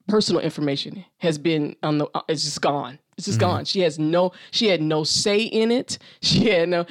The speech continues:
Speaker 1: and you can say, yeah, she signed, she put, you know, she agreed to these terms. Dude, come on now. When you, nah, ain't nobody reading that. You already know that. <laughs> You already know that. And so
Speaker 2: Right.
Speaker 1: it's just
Speaker 2: Netflix did a
Speaker 1: about
Speaker 2: documentary about that. <laughs>
Speaker 1: Y-, yeah,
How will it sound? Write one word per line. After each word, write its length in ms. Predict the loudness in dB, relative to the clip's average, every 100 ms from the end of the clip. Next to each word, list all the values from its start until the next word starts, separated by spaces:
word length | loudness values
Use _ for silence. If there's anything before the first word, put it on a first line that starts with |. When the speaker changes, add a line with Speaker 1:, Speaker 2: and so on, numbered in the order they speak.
| -4
Speaker 1:
and 140 | -2 0
you 80 |
can 140 | 2 0
say, 260 | 2 4
yeah, 320 | 4 4 4 4
she 180 | 2
signed, 500 | 0 0 0 0 0
she 140 | -2 -2
put, 300 | 0 0 -2 -10
you 180 | -2 2
know, 120 | 2
she 300 | 2 -2 -2
agreed 340 | -2 0 -2 0
to 60 |
these 200 | 0 0
terms. 440 | 0 2 4 2 0 -10 -12 0
Dude, 280 | 2 2
come 200 | 0 -2
on 240 | -2 -2 -4
now. 340 | -4 -6 -8 _ _
When 220 | -2 0
you, 160 | 0 -2
nah, 200 | 0 0 0
ain't 160 | 0
nobody 300 | 0 0 0 2
reading 260 | 2 2
that. 300 | 0 0 -4 _
You 200 | -2 2
already 260 | 4 2 2
know 220 | 0 2
that. 240 | 2 0 -2
<laughs> 520 | 0 0 -2 -8 -16 -16 -20 -12
You 160 | 0 2
already 260 | 4 4 4
know 180 | 2 2
that. 280 | 2 0 -2
And 160 | -2
so 160 | 0 0
Speaker 2:
Right. 80 | 2 2
Speaker 1:
it's 60 | 2
just 40 |
Speaker 2:
Netflix 140 | 0 2
did 40 |
a 60 | 2
Speaker 1:
about 60 | 2
Speaker 2:
documentary 360 | 2 0 2 0
about 260 | -2 -6 -6
that. 160 | -8 -10 -20 _
<laughs> 260 | _ _
Speaker 1:
Y-, 140 | -12 -8
yeah, 320 | -4 0 2